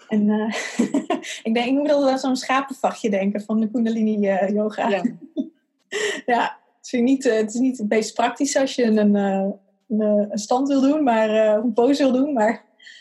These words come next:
Speaker 1: ja, dat, denk ik. <laughs>
Speaker 2: Oh, oké.
Speaker 1: Comfortabel en warm. <laughs>
Speaker 2: Ja, een zachte, warme, liefdevolle mat.
Speaker 1: Ja. Ja, waar je zo in kan zakken. <laughs>
Speaker 2: Oh, nou, wel heel mooi.
Speaker 1: Dragen wordt, ja.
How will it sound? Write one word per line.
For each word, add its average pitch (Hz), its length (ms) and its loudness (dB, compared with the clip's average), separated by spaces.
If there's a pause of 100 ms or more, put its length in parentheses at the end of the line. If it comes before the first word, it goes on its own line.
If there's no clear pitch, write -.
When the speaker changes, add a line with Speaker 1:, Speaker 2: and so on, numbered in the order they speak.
(140)
Speaker 1:
ja, 208 180 2
dat, 202 440 -2
denk 214 260 2
ik. 196 200 -4 (100)
<laughs> 214 340 0 (400)
Speaker 2:
Oh, 208 180 0
oké. 208 220 -8 (140)
Speaker 1:
Comfortabel 202 580 -2
en 220 100 2
warm. 202 440 0 (220)
<laughs> 214 220 -2
Speaker 2:
Ja, 170 260 -8 (120)
een 170 60 -20
zachte, 202 460 -6
warme, 185 500 -4
liefdevolle 175 880 -6
mat. 147 460 -12
Speaker 1:
Ja. 214 400 2 (300)
Ja, 196 220 0
waar 202 100 2
je 220 60 2
zo 220 100 -2
in 208 120 2
kan 208 140 2
zakken. 202 460 -2 (140)
<laughs> 269 280 0
Speaker 2:
Oh, 175 340 -16
nou, 180 200 -6
wel 160 100 -4
heel 165 200 -6
mooi. 170 200 0
Speaker 1:
Dragen 240 300 -2
wordt, 208 380 -2
ja. 226 420 0